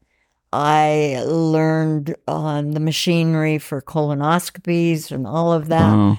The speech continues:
Speaker 1: and then went around and trained others how to do it in the other offices. It was, it was truly a blessing. But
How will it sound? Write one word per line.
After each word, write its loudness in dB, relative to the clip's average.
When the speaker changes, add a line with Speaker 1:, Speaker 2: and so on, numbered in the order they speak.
Speaker 1:
and 4
then 4
went 4
around 2
and -4
trained -2
others -4
how -4
to -4
do -4
it -6
in -6
the -2
other -6
offices. -10
It 0
was, -2
it -4
was -4
truly -4
a -6
blessing. -10
But -4